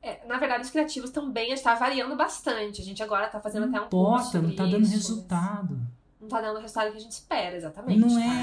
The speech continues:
Speaker 1: Ainda tá cara
Speaker 2: não
Speaker 1: nisso.
Speaker 2: funci-, não funciona assim. A, a, a responsabilidade não é do Facebook. É isso que um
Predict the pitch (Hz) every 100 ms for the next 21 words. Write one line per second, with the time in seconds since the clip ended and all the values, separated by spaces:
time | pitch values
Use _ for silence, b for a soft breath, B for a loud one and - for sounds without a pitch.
0 | 247 226 226 - 214 214 233 - 254 240
1 | - - - 190 220 214 226 220 - 185
2 | 202 226 202 175 - 147 135 139 160 -
3 | - 156 - - _ 139 160 170 185 -
4 | 165 147 185 180 202 170 214 233 - 233
5 | - 208 202 233 214 _ _ _ _ _
6 | _ _ _ _ _ _ _ _ _ _
7 | _ _ _ _ _ _ _ _ _ _
8 | _ - 190 226 - 220 190 185 185 190
9 | 180